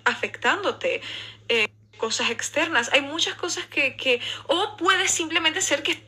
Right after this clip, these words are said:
tienes síntomas más crónicos, entonces el proceso es más lento. Hay muchas cosas que pueden afectar ese proceso, entonces,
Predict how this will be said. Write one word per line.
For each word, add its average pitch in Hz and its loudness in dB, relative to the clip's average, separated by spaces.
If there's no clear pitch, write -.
tienes 262 4
síntomas 247 -2
más - -2
crónicos, 330 -6
entonces 214 -2
el 247 4
proceso 226 0
es 247 -6
más 233 -6
lento. 294 0
Hay 302 4
muchas 440 2
cosas 403 -2
que 339 -4
pueden 320 0
afectar - 2
ese - -4
proceso, 254 -6
entonces, 254 -6